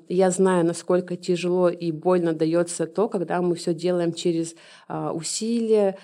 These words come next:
такие через борьбу там с собой, да. То есть максимально комфортно, максимальной, с максимальной заботой о себе, а, можно прийти и чувствовать себя прекрасно.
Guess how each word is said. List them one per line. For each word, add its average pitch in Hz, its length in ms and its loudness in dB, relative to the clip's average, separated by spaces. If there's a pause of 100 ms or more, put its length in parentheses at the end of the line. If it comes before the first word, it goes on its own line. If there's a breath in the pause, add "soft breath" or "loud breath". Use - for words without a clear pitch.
(120 loud breath)
такие 190 360 -4
через 175 520 0
борьбу 175 600 0
там 165 180 -4
с 156 60 -10
собой, 160 340 -10
да. 180 220 -8 (200 soft breath)
То 180 100 -4
есть 175 320 -4 (520)
максимально 190 840 0 (120)
комфортно, 294 600 0
максимальной, 185 960 0
с - 140 -10
максимальной 185 560 0
заботой 233 460 0
о - 20 0
себе, 190 380 0 (280 loud breath)
а, 165 140 -2
можно 175 320 0
прийти 208 480 -4
и 180 140 -6
чувствовать - 340 -12
себя 175 180 -4
прекрасно. 180 560 -10